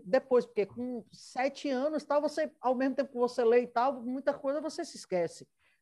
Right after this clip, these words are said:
Mas o meu primeiro contato com a cultura de quadrinhos e tal, que eu, a partir daí eu comecei a acompanhar a revista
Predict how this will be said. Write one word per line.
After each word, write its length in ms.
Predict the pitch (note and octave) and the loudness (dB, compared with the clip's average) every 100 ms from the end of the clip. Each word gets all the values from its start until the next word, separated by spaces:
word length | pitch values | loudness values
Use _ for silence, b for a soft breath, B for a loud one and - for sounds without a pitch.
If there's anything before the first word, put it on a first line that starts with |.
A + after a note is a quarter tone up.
| - | -8
Mas 360 | F3+ G3 G3+ | -2 2 2
o 60 | A3 | 2
meu 160 | A#3 B3+ | 4 4
primeiro 420 | A#3+ A#3 B3 D#4+ | 4 4 6 6
contato 640 | - D#4+ - G#3+ A3+ G#3 | 2 0 6 6 6 2
com 180 | F#3 F#3+ | -2 0
a 100 | F#3 | 0
cultura 600 | - F#3+ F3+ G3 A#3+ C4 | 0 -6 -4 0 4 6
de 140 | F#3+ A#3 | 4 4
quadrinhos 580 | B3 G3+ F3 G3+ G#3+ F#3+ | 4 4 2 -4 -2 -2
e 40 | |
tal, 300 | - G3+ A3 | 4 6 6
que 140 | A3 A#3 | 6 4
eu, 140 | A#3 - | 4 0
a 120 | A3+ | 2
partir 460 | A3+ A3 - D4 D4+ | 6 4 4 -2 6
daí 280 | D#4+ B3+ | 8 10
eu 80 | C4+ | 8
comecei 540 | C4 A3+ A3 A3 B3 C4+ | 8 4 -2 6 8 8
a 40 | |
acompanhar 460 | C4+ B3 A#3+ G#3+ G3 | 6 0 0 -2 0
a 40 | |
revista 300 | G3+ E3+ G#3+ | 2 2 0